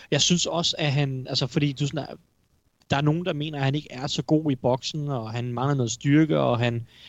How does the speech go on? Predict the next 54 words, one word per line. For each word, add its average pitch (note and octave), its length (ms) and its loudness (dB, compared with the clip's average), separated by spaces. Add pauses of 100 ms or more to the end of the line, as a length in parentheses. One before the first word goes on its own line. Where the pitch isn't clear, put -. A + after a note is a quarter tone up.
(400)
øh, A#2 320 2
ikke C3+ 260 0
er C3+ 60 4
så C#3 120 2
fysisk, E3 540 0
og C3 60 0
hvad C3 120 2
ved C3+ 100 2
jeg. A#2 140 -2
Jeg A#2 100 -6
synes - 220 2
egentlig, D#3+ 320 0
det, C3+ 260 0
det D3+ 100 2
synes, - 240 -2
det - 200 -2
synes - 180 -4
jeg D#3+ 100 2
ikke, - 260 -4
det - 20 -8
ved E3 60 2
jeg E3 80 6
ikke, D#3+ 100 4
om D#3+ 60 2
jeg D3 60 4
er B2+ 40 2
helt D#3+ 180 4
enig F#3 240 -2
i. D3 120 2
Jeg C3 80 0
synes - 160 0
egentlig C#3 200 0
godt, C#3+ 140 2
han D#3 120 0
kan C#3 120 0
arbejde B2+ 280 0
i B2 40 -4
boksen. B2 260 -2
Jeg C3 80 -4
synes C#3+ 160 -4
godt, D#3 160 0
han D#3 100 0
kan C3+ 120 -4
arbejde, B2+ 420 -4 (540)
øh, C3+ 480 0
nede, C3+ 480 4
nede C3 100 4
omkring B2+ 240 0
line B2 180 -2
of C3 60 -2
scrimmage, B2+ 360 -2
også C3 200 0
i - 20 2
løbespillet. B2+ 720 0